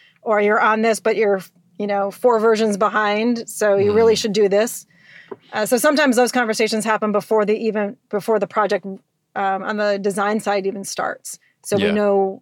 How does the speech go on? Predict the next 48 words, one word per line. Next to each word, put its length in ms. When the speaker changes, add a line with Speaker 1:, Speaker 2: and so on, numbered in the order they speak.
Speaker 1:
again, 260
to 60
that 180
box 300
that 100
we're 120
playing 260
in, 140
we 80
know 240
that 120
that's 200
a, 140
that's 360
a 100
pretty 180
solid 360
wall 340
that 180
we 140
can't 360
change. 480
Speaker 2:
Mm. 300
Speaker 1:
So 720
having 340
them 180
in 140
as 240
soon 200
as 100
possible 580
is, 380
is 260
in 120
everybody's 440
best 260
interest. 520
Speaker 2:
Mm. 260
Speaker 1:
Um, 500
and 100
they're 120
really 260
good 160
about, 400
I 60
mean, 120
uh, 180
uh, 80